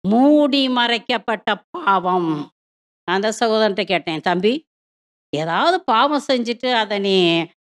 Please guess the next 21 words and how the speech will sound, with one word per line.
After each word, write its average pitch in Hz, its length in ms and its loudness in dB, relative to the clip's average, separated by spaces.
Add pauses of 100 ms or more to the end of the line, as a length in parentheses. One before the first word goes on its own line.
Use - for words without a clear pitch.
(140)
பாவரிக்கை 220 580 0 (120)
செய்யாம 247 380 -2
இருக்கிறியாப்பா?" 254 720 -2 (380)
அப்படின்னு 196 300 -2 (140)
கேட்டதுமே 208 680 0 (400)
அழுதார். 190 320 0 (540)
ஏராளம் 359 640 2
கண்ணீர் 302 280 2
சிந்தி 254 340 -4
அழுதார். 202 440 -2 (500)
அழுதுட்டு 226 440 0
சொன்னாரு, 190 480 -2 (760)
"நான் 196 260 0
என் 190 240 0
வாலிப 226 440 0
வயசுல 180 540 -2 (540)
சொத்துக்கு 233 460 0
ஆசைப்பட்டு 190 840 -2 (380)
என் 180 140 2
ஒரே 240 760 2
தம்பியை 226 520 -2